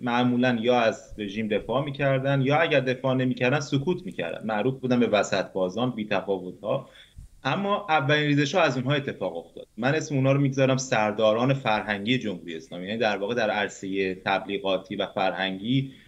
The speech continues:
یک سری ریزش عمده رو دیدیم و اون بسیار هم اتفاقاً، اه، کمک کرد به اینکه این انقلاب به سمت جلو حرکت بکنه، چون اغلب اینها،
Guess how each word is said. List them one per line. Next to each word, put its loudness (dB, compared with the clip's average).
یک 2
سری 0
ریزش 2
عمده 2
رو 4
دیدیم -2
و 4
اون 2
بسیار 2
هم 2
اتفاقاً، 2
اه، 0
کمک 0
کرد -2
به -2
اینکه 0
این 4
انقلاب 4
به -2
سمت 0
جلو 0
حرکت 0
بکنه، -4
چون -4
اغلب 0
اینها، -2